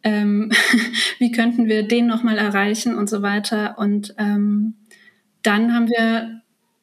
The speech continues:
geschaut, was eben von Tag zu Tag irgendwie machbar war. Also so, das lebt man, glaube ich, im Ausland auch oft, dass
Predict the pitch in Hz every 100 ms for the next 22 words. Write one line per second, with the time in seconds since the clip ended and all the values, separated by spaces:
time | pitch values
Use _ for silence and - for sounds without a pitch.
0 | - 226 233 240 233 240 240 233 233 233
1 | 233 233 226 220 220 226 - 233 233 226
2 | 220 220 233 240 - 202 196 202 202 202
3 | 202 214 214 220 233 - - - - -
4 | - 226 214 220 - _ _ - 233 247
5 | 254 226 220 220 233 - 220 240 226 214
6 | 208 - 233 233 - 226 -